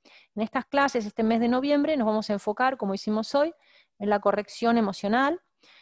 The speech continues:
Y también, eh, vean que voy subiendo algunas meditaciones también para vencer los miedos, mes-, meditaciones cortas de quince minutos guiadas. Y esto también va muy bien.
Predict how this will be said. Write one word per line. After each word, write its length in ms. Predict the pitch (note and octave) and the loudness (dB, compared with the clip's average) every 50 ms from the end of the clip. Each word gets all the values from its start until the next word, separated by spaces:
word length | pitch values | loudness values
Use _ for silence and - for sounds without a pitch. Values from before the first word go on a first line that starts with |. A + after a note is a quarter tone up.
| _ _ | _ _
Y 100 | - B3 | -10 -2
también, 560 | A#3+ D#4+ E4 E4 D#4 D#4 D4+ D4 D4 D#4 E4+ - _ _ _ | 2 2 4 4 4 4 4 2 2 0 -2 -6 _ _ _
eh, 480 | - A#3 A3+ A3 A3 A3 A3 G#3+ G#3+ G#3+ | -2 0 2 2 2 2 2 2 0 0
vean 440 | G#3+ C4 D4 C#4+ C#4 C#4+ D4+ E4 C#4+ - | 2 2 4 4 4 2 0 -2 -4 -6
que 260 | - - A#3 B3 C4 - _ _ _ _ _ _ | -4 -2 -2 -2 -2 -4 _ _ _ _ _ _
voy 340 | - G#3 G3+ A#3 A#3+ A#3+ C4 | -8 -4 0 2 2 2 0
subiendo 420 | B3 - C4+ B3 B3 B3 B3 B3 B3 | -2 -4 -6 -4 -2 0 0 2 2
algunas 280 | A3+ A3 A3+ A#3 A#3 | 2 2 2 2 2
meditaciones 1080 | A3+ A3 G#3+ G#3 G3+ - G#3 F#3+ - - - B3+ B3+ A#3+ A#3 A3 A3 A#3+ B3+ - - - | 2 2 2 0 0 0 -2 -4 -4 -4 0 2 4 4 4 4 2 0 -2 -4 -8 -8
también 420 | - G#3 G3+ G3+ G3+ G#3 G#3 A3 A3 | -6 -2 -2 0 0 2 2 2 0
para 200 | G#3 G3 G3 F#3 | 0 -2 -2 -2
vencer 380 | E3+ F#3 F3+ F#3 - - G3+ | -4 -4 -6 -4 -4 -4 -4
los 140 | F#3 G3+ G3+ | -2 -2 0
miedos, 420 | G#3+ A#3 B3 B3+ B3+ B3 A#3+ A3 - | 2 2 2 4 4 2 2 0 0
mes-, 200 | A3+ A#3 A3+ - | -2 -4 -2 -2
meditaciones 520 | A#3 A#3 A#3+ A3+ B3+ B3 - C#4+ D4 C4+ - | -2 0 0 0 0 2 2 2 2 0 0
cortas 400 | _ - C4 C4 B3+ B3+ - B3+ | _ 2 4 4 4 4 2 2
de 120 | A#3 A3 | 0 0
quince 300 | G3+ G#3+ G#3+ G#3+ - B3 | 0 0 -2 0 0 2
minutos 480 | A#3+ B3+ B3+ B3 A#3 G#3+ A#3+ B3 A#3+ A3+ | 2 4 4 4 4 2 2 0 0 0
guiadas. 640 | G#3 G#3 G#3 G3+ G3 F#3 F3+ F3 F3 F3+ F3+ - _ _ _ _ _ _ _ _ | -2 0 2 4 4 4 2 2 0 -2 -4 -6 _ _ _ _ _ _ _ _
Y 100 | A#3 B3+ | -2 -2
esto 180 | C#4 - D4 C4+ | 0 2 2 4
también 300 | B3 A#3 A#3 A#3 A#3 A#3 | 4 4 4 4 4 4
va 80 | A3+ | 4
muy 160 | G#3+ G3+ G3+ | 4 4 2
bien. 280 | G3+ F#3+ F3 E3+ E3 A3 | 0 0 -2 -4 -6 -8